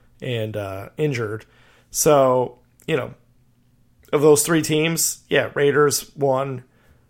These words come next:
Steelers two. Tennessee, I, uh, trust me, I was at that playoff game in twenty, uh, well, it was twenty eighteen, but it was the twenty seventeen season. That was awful.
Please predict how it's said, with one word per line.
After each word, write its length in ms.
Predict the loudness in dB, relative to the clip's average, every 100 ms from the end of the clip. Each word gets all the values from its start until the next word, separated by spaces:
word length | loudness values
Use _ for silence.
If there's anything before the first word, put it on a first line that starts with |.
| _ _ _ -12
Steelers 460 | -6 2 2 2
two. 420 | -2 -2 0 -2 -8 _ _ -20 _ _ _
Tennessee, 600 | 4 6 6 4 4 6
I, 440 | 6 6 4 0 -2
uh, 100 | -8
trust 400 | -6 4 4 6
me, 180 | 0 -2 -4
I 80 | 2
was 120 | 2
at 120 | 2 4
that 180 | 4
playoff 340 | 6 6 6 6
game 300 | 4 4 4
in 160 | 0
twenty, 480 | 0 0 0 0 2
uh, 460 | 2 4 2 0 -2 -8 -12
well, 180 | -2 0
it 40 | 0
was 120 | -2
twenty 320 | 0 2 2
eighteen, 320 | 0 0 -6
but 60 | -4
it 40 |
was 120 | -6
the 60 | -8
twenty 220 | -4 -4
seventeen 440 | -2 -4 -6 -8 -6
season. 400 | -6 -4 -6 -6
That 120 | -6
was 140 | -2
awful. 400 | 2 2 2 -8